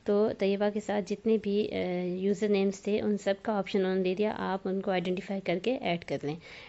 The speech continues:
उसके बाद अगर आपको, अ, university की तरफ से जो file दी गई है, जिसमें यू-, अ, सारे, अ, students की आईडीज़ हैं, आप उनके साथ भी उनको search कर सकते हैं।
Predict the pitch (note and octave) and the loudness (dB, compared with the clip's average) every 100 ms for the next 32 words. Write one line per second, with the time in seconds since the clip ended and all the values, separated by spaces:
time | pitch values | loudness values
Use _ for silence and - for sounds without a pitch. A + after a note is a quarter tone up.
0 | G#3 - B3 A3+ - G3 A3+ F#3+ G3 - | -6 -2 -2 -2 -2 0 2 0 -2 0
1 | A3 B3 G3+ F#3+ G3 F#3+ G3+ G3+ - A#3 | 2 2 0 -2 -2 0 2 0 -4 -2
2 | A3 G3 F#3+ G3 G3 G3+ - F#3 A3 A3 | 0 0 0 -2 0 -2 -2 0 2 2
3 | G3 F#3 F#3+ G3 G3 G3+ G3 F#3+ F#3+ E3+ | 2 2 2 2 0 0 0 0 -2 -6
4 | - - F#3+ G#3 A#3 - - - - - | -8 0 2 4 2 -2 -18 -18 -8 -2
5 | E3+ D#3+ E3+ - G#3 A3 A3+ - F#3 F#3 | -2 0 -2 -2 0 0 0 -2 0 0
6 | F#3 A3 F#3 F#3 G#3+ F3 G3 G#3 A3 A#3 | 2 0 0 -4 -4 -4 -4 0 0 0
7 | G3+ F#3+ F3 G#3 F#3+ G3 G#3 G3 F#3 F#3+ | -2 -4 0 2 2 0 -2 -2 -2 -4
8 | F3 E3+ - D#3+ E3 | -6 -8 -6 -6 -6